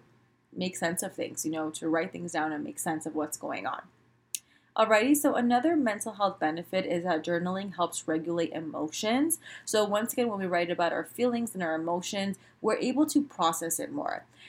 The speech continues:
Now, what happens with a lot of people is that we never talk about our emotions. You know, it's uncomfortable, it's anxiety inducing, or we think that we need to pay the big bucks and go to a therapist, go to a counselor.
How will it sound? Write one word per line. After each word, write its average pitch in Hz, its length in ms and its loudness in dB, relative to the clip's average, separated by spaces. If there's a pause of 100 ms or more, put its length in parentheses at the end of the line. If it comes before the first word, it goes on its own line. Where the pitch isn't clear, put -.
(120)
Now, 226 180 8
what 254 180 6
happens 285 360 4
with 311 120 0
a 269 40 4
lot 180 260 2
of - 140 -8
people 185 360 0
is 165 260 2
that 156 220 4
we 185 120 0
never 262 300 4
talk 170 400 -2
about 151 240 2
our 147 180 0
emotions. - 580 -8
You 175 60 0
know, 180 140 4
it's 185 140 0
uncomfortable, 170 760 0
it's - 200 -6
anxiety 160 540 0
inducing, 160 600 0
or 156 260 0 (220)
we 233 160 4
think 233 240 2
that 196 160 6
we 190 100 0
need 190 160 -2
to 180 100 -4
pay 185 340 -2
the 175 100 -2
big 170 240 -2
bucks - 300 0
and 170 120 -4
go 180 120 2
to 190 80 -2
a 196 80 -4
therapist, 185 540 0
go 170 80 0
to 175 120 -2
a 165 40 -4
counselor. 165 680 -2